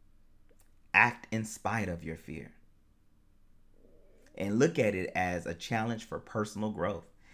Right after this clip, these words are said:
and to become stronger, okay? Face it. Fourth, be persistent. Do that thing over and over and over again. Be persistent. And lastly,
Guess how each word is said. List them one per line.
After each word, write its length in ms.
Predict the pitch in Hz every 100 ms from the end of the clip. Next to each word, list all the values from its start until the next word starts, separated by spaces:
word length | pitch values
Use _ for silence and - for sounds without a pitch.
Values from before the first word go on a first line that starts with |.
| - -
and 260 | 95 92
to 80 | 92
become 360 | 87 87 90 87
stronger, 460 | - 87 85 78
okay? 380 | 76 85 95 98 - -
Face 300 | 95 92 -
it. 160 | - - - -
Fourth, 320 | - 104 127 139 - - - - - -
be 180 | 101 92
persistent. 760 | - 113 - 170 170 139 143 - - - - - - - - - -
Do 140 | 98
that 220 | 107 110
thing 280 | - 107 104
over 220 | 101 98
and 140 | 98 92
over 260 | 90 87
and 120 | 87 85
over 280 | 85 85
again. 440 | 85 82 - - - - - - - - - - _ -
Be 160 | 98 90
persistent. 600 | 92 87 85 82 - - - - - - - - - - _ _ -
And 160 | 98
lastly, 600 | 92 92 95 - 98 98